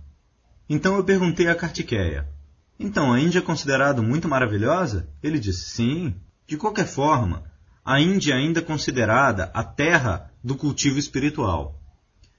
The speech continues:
Mesmo um autor chinês, ele escreveu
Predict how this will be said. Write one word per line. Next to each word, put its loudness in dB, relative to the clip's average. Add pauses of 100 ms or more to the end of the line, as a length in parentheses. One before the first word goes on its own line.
(300)
Mesmo 4
um 0
autor 2
chinês, 2 (400)
ele 2
escreveu 6